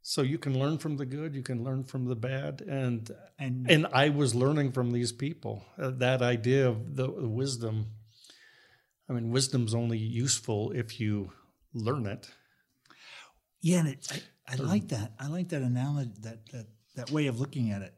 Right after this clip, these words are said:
Speaker 2: Everything you, bad happens is a, is a, is supposed to happen
Speaker 1: Is
Speaker 2: in a way, right?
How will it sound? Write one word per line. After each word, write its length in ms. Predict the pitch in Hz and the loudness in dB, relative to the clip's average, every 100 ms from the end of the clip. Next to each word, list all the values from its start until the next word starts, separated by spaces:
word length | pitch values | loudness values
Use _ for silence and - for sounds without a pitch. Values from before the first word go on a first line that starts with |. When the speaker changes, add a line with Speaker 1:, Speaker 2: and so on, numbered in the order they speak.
| - | -6
Speaker 2:
Everything 520 | 139 147 - 139 135 | -2 -2 0 0 0
you, 120 | 127 | -2
bad 400 | 117 107 123 131 | -8 -4 -2 -2
happens 420 | 127 104 98 120 113 | -4 -6 -2 -2 0
is 160 | 110 | -4
a, 220 | 113 104 107 127 | -4 -6 -8 -10
is 160 | 127 120 | -6 -4
a, 180 | 113 107 110 | -4 -6 -10
is 140 | - 117 | -2 -2
supposed 360 | 113 - 175 156 | 2 6 6 4
to 40 | |
happen 320 | 98 90 - | -6 -10 -6
Speaker 1:
Is 180 | 131 120 | -4 -2
Speaker 2:
in 60 | 123 | -4
a 40 | |
way, 240 | 127 117 107 | -2 -4 -6
right? 220 | 117 127 | -8 -10